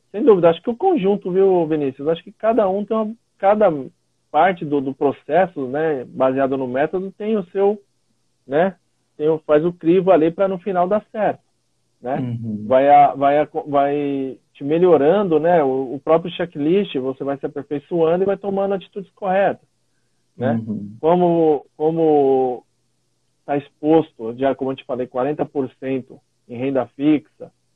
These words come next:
Speaker 1: vinte e cinco de ações, et-, então
Speaker 2: Uhum.
Speaker 1: até essa clareza vai te dando, a-, é, enfim, vai, vai ficando mais sóbrio pra fazer as coisas e mais tranquilo. Você vai ficando, enfim, quando você vai ficar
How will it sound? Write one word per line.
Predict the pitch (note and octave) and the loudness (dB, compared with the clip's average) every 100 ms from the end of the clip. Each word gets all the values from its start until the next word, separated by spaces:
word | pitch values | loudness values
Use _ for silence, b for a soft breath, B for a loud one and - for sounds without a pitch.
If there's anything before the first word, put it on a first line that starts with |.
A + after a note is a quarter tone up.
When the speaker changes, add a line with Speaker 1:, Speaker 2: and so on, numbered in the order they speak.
| _ | _
Speaker 1:
vinte | B2 C#3+ | -8 -8
e | C#3+ - | -10 -10
cinco | D3+ C#3+ A#2 - _ _ B2+ | -8 -8 -10 -14 _ _ -2
de | B2+ | -2
ações, | A#2+ - C#3 D#3+ C3+ A#2 _ _ _ - | -2 -6 2 2 2 -2 _ _ _ -14
et-, | C3 _ - | -14 _ -12
então | C#3 C3+ C3+ C#3+ | -6 -6 -2 0
Speaker 2:
Uhum. | C#3+ | 2
Speaker 1:
até | A2+ E3 G3+ G#3 B2 C#3 | 0 2 2 2 0 -4
essa | - C#3+ | -4 -4
clareza | - D3+ C3+ D#3 G#3 F#3+ C#3+ | 2 4 6 6 4 4 2
vai | C3 E3+ F#3 | 4 2 2
te | - | -4
dando, | D3+ C#3+ D#3 D#3+ D3 C#3+ C3+ - | 0 4 4 4 2 2 0 -2
a-, | C#3 A#2+ | -6 -6
é, | C3+ C3 B2+ A#2 - _ _ _ _ _ _ _ - | -4 -2 -2 -4 -10 _ _ _ _ _ _ _ -10
enfim, | D3 C#3+ C#3 A#2+ A2+ A#2 | -8 -6 -6 -6 -8 -8
vai, | B2+ B2+ | -6 -4
vai | C3 | -6
ficando | - D3+ | -6 -2
mais | E3 E3+ - | -2 -2 -2
sóbrio | D3 D#3 C3 B2 | 4 6 4 -2
pra | B2+ | -6
fazer | - C3 C3+ | -4 -2 -2
as | C#3+ | -2
coisas | _ D3 D#3 F3 G3+ | _ 0 0 0 -4
e | |
mais | G#3 G3+ F3 - | -4 -6 -8 -10
tranquilo. | A3 - E3+ C#3 | -10 0 0 0
Você | C#3 | -2
vai | C#3 | -6
ficando, | - E3+ D#3+ - _ _ - | -6 -8 -8 -12 _ _ -12
enfim, | D#3+ D3 C3+ | -10 -8 -8
quando | A#2+ C3+ D3+ | -6 -4 -2
você | D3+ | -2
vai | D3+ D3 | -2 -4
ficar | - C#3+ C3+ A#2 | -4 -2 -2 -2